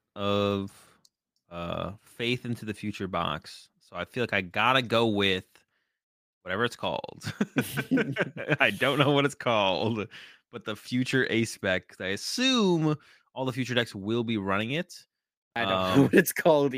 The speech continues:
Speaker 1: I
Speaker 2: either.
Speaker 1: don't know the name, but it accelerates energy from your discard pile to each of your future Pokemon in play. Uh, one basic energy, each of your future Pokemon in play from the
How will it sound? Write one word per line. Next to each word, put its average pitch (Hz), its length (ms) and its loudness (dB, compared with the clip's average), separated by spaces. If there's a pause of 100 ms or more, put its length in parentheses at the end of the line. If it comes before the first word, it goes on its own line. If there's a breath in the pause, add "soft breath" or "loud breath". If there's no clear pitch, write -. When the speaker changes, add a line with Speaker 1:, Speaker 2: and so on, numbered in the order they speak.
Speaker 1:
I 127 120 0
Speaker 2:
either. - 20 2
Speaker 1:
don't 143 200 2
know 143 160 2
the 156 100 2
name, 131 300 2
but 135 100 2
it 139 40 2
accelerates 175 600 -2
energy 120 580 -2
from 127 200 -6
your 139 80 -2
discard 127 280 -4
pile 104 240 0
to - 200 -12
each 131 200 -8
of 123 100 -4
your 117 100 -2
future 113 260 -6
Pokemon 95 560 -4 (520)
in 98 300 -6 (200)
play. 73 500 -10 (420)
Uh, 82 220 -8
one 117 180 -2
basic 120 220 -2
energy, 110 400 -4 (880)
each 104 160 -10
of 101 100 -6
your 95 320 -2 (140)
future 95 200 -18
Pokemon 92 280 -6
in 90 100 -6
play 85 340 -8
from 87 400 -10
the 85 380 -14